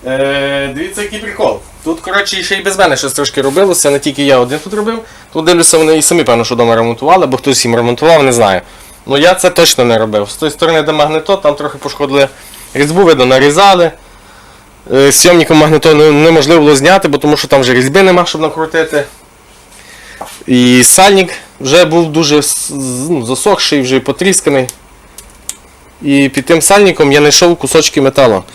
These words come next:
Це ще, певно, з того разу старі кольця лишилися, коли я міняв.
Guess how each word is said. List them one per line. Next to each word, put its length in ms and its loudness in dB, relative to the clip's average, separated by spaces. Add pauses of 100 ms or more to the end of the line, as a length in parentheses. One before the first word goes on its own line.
(260)
Це 100 -4
ще, 140 0
певно, 240 0
з 40 -6
того 240 0
разу 300 2 (320)
старі 300 -2
кольця 340 0
лишилися, 440 0
коли 200 0
я 80 4
міняв. 360 0